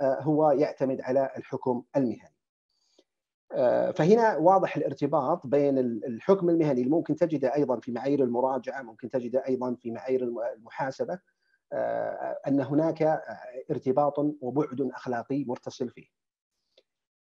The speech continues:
ال-، ال-، لو جينا نشوف وش ال-، شلون عرفت القواعد وآداب سلوك المهنة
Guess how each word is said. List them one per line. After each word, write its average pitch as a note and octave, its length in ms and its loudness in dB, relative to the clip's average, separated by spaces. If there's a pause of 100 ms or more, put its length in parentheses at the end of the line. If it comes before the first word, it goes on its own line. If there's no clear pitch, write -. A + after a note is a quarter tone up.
ال-، B2+ 240 0
ال-، C#3 640 -2
لو E3+ 120 6
جينا C4 220 4
نشوف A#3+ 280 -2
وش A3 140 -4
ال-، A#3+ 240 -4
شلون A3 240 0
عرفت F#3+ 500 0
القواعد E3+ 640 4
وآداب D#3 340 0
سلوك D#3 320 0
المهنة C#3 480 0